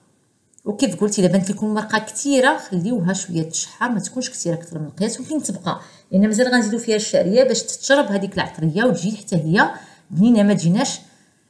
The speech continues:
يعني باسلة. والربيع راه تيكون بزايد، يعني واحد القبيطة صغيرة مخلطة بين المعدنوس وشوية د القزبور والزيتون. كما لاحظتوا درت واحد زليفة صغيرة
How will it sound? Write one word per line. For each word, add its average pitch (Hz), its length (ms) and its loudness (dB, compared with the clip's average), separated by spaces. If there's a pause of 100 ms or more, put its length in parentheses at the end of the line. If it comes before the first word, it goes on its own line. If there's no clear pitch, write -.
(260)
يعني 180 240 6
باسلة. - 360 -2 (2500)
والربيع 190 440 4
راه 285 120 2
تيكون 262 320 -2
بزايد، 208 400 0 (300)
يعني 160 120 -6
واحد 160 140 -8
القبيطة 240 400 -6
صغيرة 190 540 -4
مخلطة 202 540 -2 (360)
بين 220 300 2
المعدنوس 180 760 0
وشوية 311 360 -2
د - 40 -2
القزبور 120 500 -4 (680)
والزيتون. 247 640 0 (100)
كما 175 200 0
لاحظتوا - 260 -4
درت 269 200 -4
واحد 175 140 -4
زليفة 180 460 0
صغيرة 147 500 -2